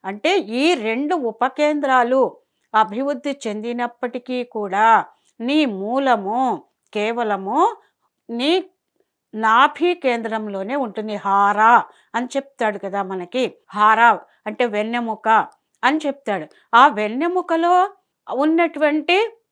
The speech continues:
నాడీమండల కూడళ్లే. ఆ నాడీమండల కూడళ్లనే చక్రాలుగా యోగులు భావన చేస్తారు అని మనం తెలుసుకుని ఉన్నాం కదా.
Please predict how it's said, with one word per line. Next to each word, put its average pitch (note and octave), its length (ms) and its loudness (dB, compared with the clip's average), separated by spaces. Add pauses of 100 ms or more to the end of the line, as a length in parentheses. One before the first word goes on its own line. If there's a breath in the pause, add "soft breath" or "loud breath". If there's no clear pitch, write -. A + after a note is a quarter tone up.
నాడీమండల D#4+ 1040 2 (340)
కూడళ్లే. A#3 720 0 (360)
ఆ A3 80 2
నాడీమండల D4 840 -2
కూడళ్లనే A3 880 -6 (400)
చక్రాలుగా D#4+ 920 -2 (240 soft breath)
యోగులు C4+ 420 -2
భావన A#3+ 540 -2 (100)
చేస్తారు A#3+ 640 -2 (280 soft breath)
అని B3 160 0
మనం D4+ 300 -2
తెలుసుకుని C#4 580 -4
ఉన్నాం A3+ 400 -6
కదా. G#3+ 380 2